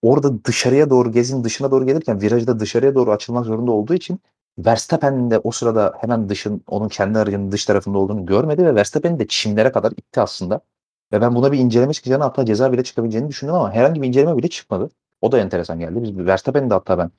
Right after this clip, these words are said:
yani en azından ekranlara yansıyan bir sistemini duymadım.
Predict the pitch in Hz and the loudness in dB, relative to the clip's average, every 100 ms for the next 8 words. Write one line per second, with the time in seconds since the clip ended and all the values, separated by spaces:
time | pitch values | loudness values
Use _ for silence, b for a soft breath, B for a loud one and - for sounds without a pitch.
0 | _ _ _ _ 85 82 98 101 98 - | _ _ _ _ -2 -2 -2 -2 -2 -4
1 | 92 - 95 95 107 95 90 - 92 87 | -4 -4 0 2 2 2 -2 -2 -2 -2
2 | 90 - - - 101 95 117 110 87 - | -6 -6 -12 -2 0 0 2 2 2 -2